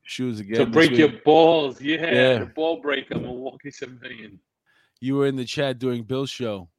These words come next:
Speaker 1: We need to get lives. Uh, <laughs> that's funny.
Speaker 2: Girl
Speaker 1: Um,
Speaker 2: Friday.
Speaker 1: and, uh, that's pretty, Raquela. Raquela Pranzo's in the house.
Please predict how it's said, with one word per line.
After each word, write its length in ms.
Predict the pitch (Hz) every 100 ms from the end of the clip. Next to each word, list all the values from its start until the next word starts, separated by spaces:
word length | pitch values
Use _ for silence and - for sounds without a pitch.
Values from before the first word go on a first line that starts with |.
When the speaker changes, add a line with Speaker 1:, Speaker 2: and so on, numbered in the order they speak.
| _
Speaker 1:
We 140 | 117
need 180 | 131 120
to 80 | 117
get 180 | 120
lives. 540 | 110 123 120 95 - - _ _ _ _ _
Uh, 320 | - 117 110 104
<laughs> 320 | 123 113 101
that's 200 | 101 110
funny. 340 | - 117 101 90 _ - - 165 131
Speaker 2:
Girl 120 | -
Speaker 1:
Um, 240 | 117 117 107
Speaker 2:
Friday. 680 | 107 107 107 104 104 101 104 _ _ _ - - _ _ _ _ _
Speaker 1:
and, 360 | 92 90 92 90
uh, 220 | 92 92
that's 240 | 95 101 -
pretty, 180 | 113 101
Raquela. 640 | 110 110 135 143 131 95 -
Raquela 400 | 101 - 123 113
Pranzo's 600 | - 127 131 113 107 92
in 100 | 110
the 80 | 107
house. 440 | 107 104 98 -